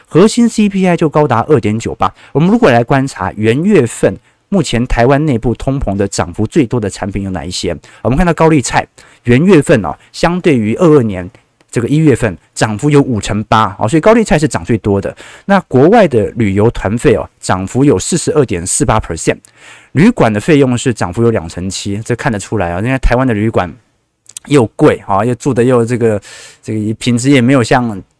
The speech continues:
日本的这么好，对不对？我最近才看到天下做了一篇新闻调查，说日本人有百分之三十五的人不想出国啊，这个，呃，应该不-，只有百分之三十五的人想出国，那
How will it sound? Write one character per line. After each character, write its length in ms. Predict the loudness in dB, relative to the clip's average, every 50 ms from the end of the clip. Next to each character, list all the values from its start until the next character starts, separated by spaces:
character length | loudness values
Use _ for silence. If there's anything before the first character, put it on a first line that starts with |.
| _ _ -8
日 200 | -4 -2 0 0
本 140 | 0 0 0
的 40 |
这 120 | 0 0 0
么 100 | 0 0
好， 160 | -2 -2 -2
对 80 | -2 0
不 40 | 2
对？ 80 | 2
我 100 | 2 2
最 140 | 4 2 2
近 100 | 2 2
才 100 | 2 0
看 140 | 0 0 2
到 100 | 2 2
天 240 | 2 0 -2 -2 -2
下 200 | -2 -2 -2 0
做 160 | 0 0 0
了 60 | 2
一 100 | 0 0
篇 240 | 0 -2 -2 -2 -4 -8 -12 -20 -20 _ -20 -20 _
新 180 | -10 -4 -2 -2
闻 140 | -2 0 0
调 180 | 2 2 2
查， 280 | 0 -2 -8 -8 -6 -2
说 120 | -2 0
日 220 | 0 0 0 0 0
本 240 | 0 -2 -2 -2 -2
人 220 | -2 -2 -4 -6 -8 -12 -20 -20 -16 _
有 180 | -2 2 2 2 2 _
百 140 | 0 0 2
分 120 | 2 0
之 100 | 0 0
三 300 | -2 0 0 0 0 0
十 180 | -2 -2 -2 -2
五 140 | -2 -2 0
的 120 | -2 -2
人 280 | -2 -2 -2 -4 -6 -10 _ _ _ -4
不 60 | -2
想 200 | -2 -2 -4 -8
出 220 | -6 -6 -4 -4 -4
国 280 | -4 -8 -8 -8 -10 -12 _ _ _ -6
啊， 180 | -6 -6 -6 -6
这 100 | -4 -4
个， 60 | -2 0
呃， 80 | 0
应 100 | 0 0
该 140 | 0 0 -2
不-， 200 | -2 _ -14 -20 -20 -20 _ -20 -20 -20 -20 _
只 160 | -8 -2 2 4
有 100 | 4 4
百 140 | 4 2
分 120 | 2 4 4
之 80 | 2
三 240 | 2 2 2 0 0
十 140 | 0 0 -2
五 100 | -2 0
的 80 | 0 0
人 140 | 0 0
想 180 | -2 -2 -4 -6 -8
出 200 | -8 -6 -6 -6
国， 220 | -6 -8 -12 -14 _ _ _ _ _
那 180 | -2 -2 -2 -2